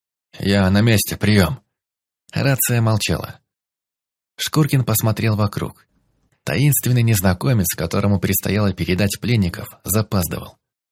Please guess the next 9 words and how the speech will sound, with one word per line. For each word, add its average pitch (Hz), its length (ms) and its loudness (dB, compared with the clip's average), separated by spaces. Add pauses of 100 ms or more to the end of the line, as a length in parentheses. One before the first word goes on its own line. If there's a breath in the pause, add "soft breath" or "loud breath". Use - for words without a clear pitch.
(120)
А 101 120 -4
может, 107 360 -2
просто 110 320 0
не 98 100 4
доверял 87 400 0
и 80 200 0
присматривался, - 920 -4 (160)
опасаясь 98 540 -2
подставы. - 520 -4